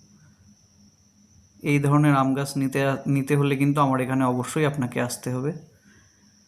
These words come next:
এটা হচ্ছে ম্যাঙ্গো কাটিমন all time, এটি থাই কাটিমন all time। এইগুলো কিন্তু অনেক হাই কোয়ালিটির গাছ।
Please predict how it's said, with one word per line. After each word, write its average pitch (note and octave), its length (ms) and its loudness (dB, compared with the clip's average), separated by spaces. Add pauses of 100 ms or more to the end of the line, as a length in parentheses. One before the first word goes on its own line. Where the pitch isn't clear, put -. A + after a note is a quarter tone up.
(1300)
এটা C#3+ 220 -4
হচ্ছে C3+ 260 -2
ম্যাঙ্গো C3+ 360 2
কাটিমন C#3 520 -2 (640)
all C3 300 0
time, B2 320 -2
এটি C3+ 200 -4 (300)
থাই C3 180 -4
কাটিমন C#3 500 -2
all C3+ 260 -2
time। F3+ 180 -2 (1800)
এইগুলো D3 260 0
কিন্তু D3 260 0
অনেক C#3 220 2
হাই C3+ 200 -2
কোয়ালিটির C3+ 560 -2
গাছ। D3+ 200 -2